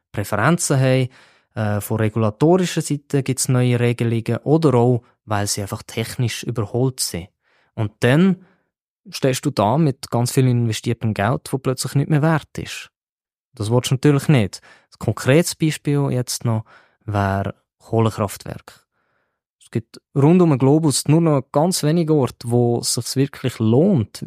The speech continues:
aus wirtschaftlicher Sicht in ein Kohlekraftwerk zu investieren. Einfach weil,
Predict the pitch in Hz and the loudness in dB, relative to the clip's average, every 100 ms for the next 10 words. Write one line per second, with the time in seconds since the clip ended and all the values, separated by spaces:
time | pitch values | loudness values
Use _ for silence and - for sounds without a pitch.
0 | - 113 110 170 - 202 - 151 151 - | -4 -2 2 2 0 -6 -6 -8 -6 -4
1 | - - - 123 113 - - 123 143 143 | -6 -8 -6 -2 0 -2 0 2 2 0
2 | 139 - 120 123 - - 113 - - 143 | -4 -4 -4 -4 -6 -6 -4 -4 -2 0
3 | 143 143 _ _ _ _ 107 113 139 - | 2 -2 _ _ _ _ -4 -2 -2 -2
4 | 104 98 120 | 0 2 2